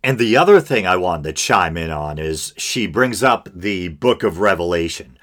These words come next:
Read the last book of the New Testament to see <laughs> how this ends. And a point that I've long found fascinating and that I've brought up on this show over the years, you know,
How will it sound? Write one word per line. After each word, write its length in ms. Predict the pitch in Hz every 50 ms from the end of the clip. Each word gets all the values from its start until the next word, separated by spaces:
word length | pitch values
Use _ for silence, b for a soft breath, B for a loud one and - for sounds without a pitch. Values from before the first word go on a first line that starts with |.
| B B B B B
Read 240 | 95 117 143 147 135
the 120 | 113 101
last 480 | 92 90 104 117 135 139 147 - - -
book 180 | 147 131 131 127
of 100 | 92 80
the 120 | 92 90
New 180 | 95 98 98 92
Testament 720 | - - - 101 90 - - - 80 78 73 71 - -
to 100 | 82 78
see 260 | - - - - 95
<laughs> 20 |
how 240 | 76 - 170 - 160
this 420 | - 117 95 90 82 78 - -
ends. 420 | 120 101 85 76 69 67 65 - B B B B B B B B B B B B B B B _ _ _
And 480 | - 135 139 127 123 127 123 120 143 135 - -
a 100 | 135 123
point 460 | - - - 160 170 185 208 196 - -
that 220 | 139 123 120 - -
I've 500 | 120 120 120 120 113 107 95 85 - - _
long 480 | - 107 101 117 127 123 123 120 110 101
found 600 | - - 120 110 98 95 92 90 87 87 85 -
fascinating 880 | - - - 120 101 101 101 - - 123 117 113 110 117 120 117 110
and 100 | 95 90
that 140 | 90 85 82
I've 180 | 82 73 73
brought 300 | - 104 101 92 87 87
up 220 | 85 85 85 - -
on 220 | 95 92 92 92
this 120 | 92 92
show 360 | - - - 113 98 95 95 98
over 180 | 92 90 98
the 120 | 95 95 92
years, 440 | 90 92 92 95 101 104 98 -
you 100 | 87 80
know, 320 | 73 80 80 78 78 73